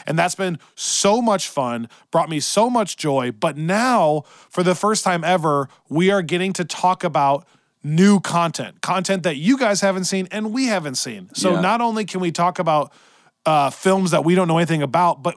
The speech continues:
Speaker 1: you guys can be a part of that discussion with us on a weekly basis. And that gets us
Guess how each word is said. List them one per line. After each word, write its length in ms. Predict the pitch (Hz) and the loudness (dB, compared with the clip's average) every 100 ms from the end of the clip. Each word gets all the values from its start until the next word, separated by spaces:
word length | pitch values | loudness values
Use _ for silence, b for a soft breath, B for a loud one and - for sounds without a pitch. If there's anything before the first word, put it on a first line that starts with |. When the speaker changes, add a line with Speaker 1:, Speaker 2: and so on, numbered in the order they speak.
| - | -8
Speaker 1:
you 320 | 156 151 277 | -8 -2 0
guys 300 | 233 214 190 | 0 -2 -2
can 160 | - 175 | -4 -2
be 80 | 170 | -2
a 80 | |
part 200 | 143 180 | 0 0
of 60 | 175 | 0
that 160 | 160 151 | 0 -2
discussion 540 | 147 175 160 156 143 | -4 -4 -4 -4 -2
with 260 | 147 202 175 | -2 0 -2
us 220 | 113 - | -2 -2
on 120 | 156 | -2
a 60 | 147 | -2
weekly 400 | 139 160 170 143 | -2 -2 0 -2
basis. 640 | 131 156 - 101 - - - B B B | -2 -2 -2 -4 -6 -8 -12 B B B
And 160 | 151 143 | -4 0
that 320 | 160 208 - | 2 0 0
gets 260 | 175 - | -4 0
us 440 | 160 147 131 - | 2 2 0 -6